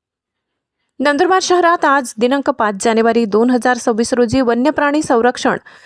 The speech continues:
आणि बहुउद्देशीय संस्थेच्या वतीने गांधीगिरीच्या अनोख्या पद्धतीने नायलॉन मांजा विक्रीविरुद्ध जनजागृती करण्यात आली. आपण पाहतात परिवर्तन ट्वेंटी फोर न्यूज,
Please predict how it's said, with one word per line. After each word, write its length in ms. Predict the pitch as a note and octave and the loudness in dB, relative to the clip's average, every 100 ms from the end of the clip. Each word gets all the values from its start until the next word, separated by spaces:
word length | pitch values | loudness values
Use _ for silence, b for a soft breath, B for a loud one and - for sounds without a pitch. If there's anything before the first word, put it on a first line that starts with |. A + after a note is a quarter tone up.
| B | B
आणि 180 | - C#4 | -4 -2
बहुउद्देशीय 720 | A#3+ B3+ C4 A3+ D4+ - D#4+ | 0 0 -2 -2 -2 2 0
संस्थेच्या 540 | D#4 B3+ G#3+ C4 A#3+ B3 | 2 -2 -2 -4 -2 0
वतीने 440 | A#3 C4+ B3 A3 | 0 0 2 2
गांधीगिरीच्या 760 | A3 A3+ A3+ C#4+ C#4 C#4+ D4+ C#4 | 0 -2 0 0 0 0 0 0
अनोख्या 400 | G#3+ A#3 C4 C4 | 2 0 -2 -2
पद्धतीने 600 | A3 F3+ A#3 B3+ B3 - b b b b | -2 -2 -2 0 0 -2 b b b b
नायलॉन 420 | B3+ C4+ D#4+ E4+ | -2 0 0 2
मांजा 400 | C#4 A3 A#3 A#3+ | 0 0 2 2
विक्रीविरुद्ध 720 | A#3 A3+ A#3 A3 B3 G#3+ G#3 F#3 | 0 -2 -2 0 0 0 -2 -2
जनजागृती 720 | A3 B3+ C#4 D4+ C#4 D4 D#4 D#4 | 0 0 0 0 0 0 0 0
करण्यात 420 | A#3 G3 G3+ G3+ | -2 -2 -2 -2
आली. 200 | G3+ F#3 - _ _ _ _ _ _ _ - | -2 -2 -4 _ _ _ _ _ _ _ -8
आपण 260 | G#3 A3 | -4 -4
पाहतात 420 | G#3 G3+ G#3 B3 D#4 - | -2 -2 0 -2 -2 -4
परिवर्तन 480 | C#4+ D4+ D#4 F4 F4+ D#4 | -2 0 0 -2 -4 -2
ट्वेंटी 220 | G#3 G3+ | -2 -2
फोर 220 | A#3+ A3 | -2 0
न्यूज, 300 | A3 E4+ - | 0 0 -2